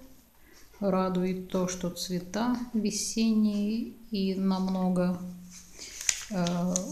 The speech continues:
оптимистичнее выглядят. И жёлтый есть, и красный, платьев много. Есть для мужчин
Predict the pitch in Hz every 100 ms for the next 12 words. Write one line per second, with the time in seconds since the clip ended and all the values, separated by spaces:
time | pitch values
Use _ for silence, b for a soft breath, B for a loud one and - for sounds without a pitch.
0 | - - - 202 - 196 185 185 - 180
1 | - 190 180 175 175 175 170 170 170 -
2 | - - - - 180 170 190 233 233 202
3 | 185 185 180 - 202 214 - 202 190 185
4 | - 175 180 202 208 202 196 196 196 190
5 | 196 190 196 196 - - B B B B
6 | B B B B B B - - - -
7 | - - - - - - - 190 175 180
8 | 175 170 170 170 170 - 175 175 170